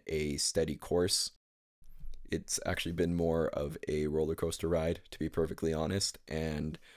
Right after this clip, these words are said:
the reason that I started this project, well, one of the many reasons, is that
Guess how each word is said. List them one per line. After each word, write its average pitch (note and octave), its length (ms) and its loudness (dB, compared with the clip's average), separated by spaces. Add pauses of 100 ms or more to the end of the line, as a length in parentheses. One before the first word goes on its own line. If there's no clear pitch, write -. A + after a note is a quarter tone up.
(360)
the G2+ 120 4
reason A2+ 720 4
that F#2 300 4
I F#2 100 2
started E2 500 4
this D2+ 160 -2
project, D2+ 540 -2
well, F2+ 100 6
one F#2+ 160 6
of E2 80 0
the - 60 0
many E2 240 2
reasons, D2+ 520 -2 (460)
is G2 380 4
that F#2+ 320 4